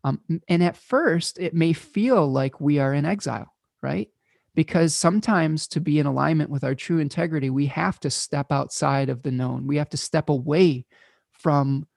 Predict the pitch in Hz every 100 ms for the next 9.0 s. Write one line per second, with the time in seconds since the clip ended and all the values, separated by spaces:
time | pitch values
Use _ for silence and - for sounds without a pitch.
0 | _ _ 135 139 135 131 - 156 - 147
1 | 143 131 - 143 - 151 131 131 135 139
2 | - 135 123 _ _ _ _ _ _ 139
3 | 139 135 135 127 _ 143 - - 147 143
4 | 160 175 - - 160 - 165 160 147 151
5 | 143 147 123 131 127 - 143 - _ 139
6 | 139 - - 147 143 - 131 - 135 123
7 | 139 131 131 - 127 127 120 _ _ _
8 | _ - - _ _ _ _ - 175